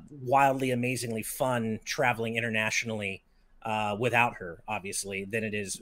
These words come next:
with her. So there's definitely an element of sadness and missing home. And, and even when you're talking to your loved one every day, like I'm sure you will try to, Blindman, it's still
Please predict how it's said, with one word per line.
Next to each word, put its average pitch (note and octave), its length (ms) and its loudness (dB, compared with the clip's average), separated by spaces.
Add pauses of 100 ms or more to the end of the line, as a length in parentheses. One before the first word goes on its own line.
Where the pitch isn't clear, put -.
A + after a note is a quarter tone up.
(120)
with A2+ 240 -4
her. - 160 -14
So - 140 -6
there's B2+ 160 -2
definitely D#3 400 4
an C3+ 80 0
element B2 420 0
of G2+ 260 -10 (440)
sadness C3 760 2
and A2 140 0
missing A2+ 280 -2
home. G#2+ 400 0
And, G2+ 160 -6
and A2 220 0
even E3+ 200 6
when D#3 100 4
you're C3+ 80 0
talking C3+ 460 0
to B2 120 -6
your G#2+ 120 -4
loved G#2 220 -4
one G#2 140 -4
every G2 200 -6
day, A2+ 420 2 (280)
like B2+ 140 2
I'm A2+ 100 0
sure B2 220 -2
you A2+ 200 0
will A2 180 0
try A2 280 -2
to, A2 140 -6
Blindman, G2+ 460 -6 (400)
it's F#3 220 0
still C3 400 6